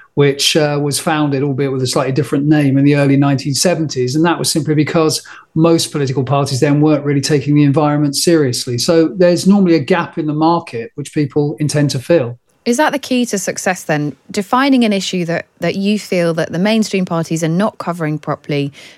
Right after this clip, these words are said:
Speaker 2: making it really clear that you're about one thing and then driving that forward. I suppose, I mean, the biggest success stories would suggest that. ukip, for example, has been fairly successful at that.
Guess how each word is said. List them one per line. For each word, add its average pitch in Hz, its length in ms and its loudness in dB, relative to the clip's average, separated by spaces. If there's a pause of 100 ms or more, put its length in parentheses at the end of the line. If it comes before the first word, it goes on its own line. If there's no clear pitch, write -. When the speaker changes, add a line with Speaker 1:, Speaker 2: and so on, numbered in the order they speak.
Speaker 2:
making 202 320 -2
it 196 100 -4
really 233 440 2
clear 196 320 0
that 160 160 -4
you're 156 100 -2
about 151 260 -2
one 156 280 -2
thing 135 480 -4
and 165 180 -2
then 165 220 -2
driving 156 560 -2
that 151 180 -6
forward. 147 320 -2
I 151 60 -4
suppose, 214 320 0
I - 20 -2
mean, 180 260 -2 (220)
the 185 80 -4
biggest 190 320 -4
success - 320 -6
stories 151 360 -4
would 156 140 -4
suggest - 420 -8
that. 127 180 -4
ukip, 196 420 -4
for - 80 -6
example, 147 380 -4
has 143 80 -6
been 147 160 -4
fairly 139 260 -4
successful 139 540 -8
at - 100 -14
that. 104 320 -12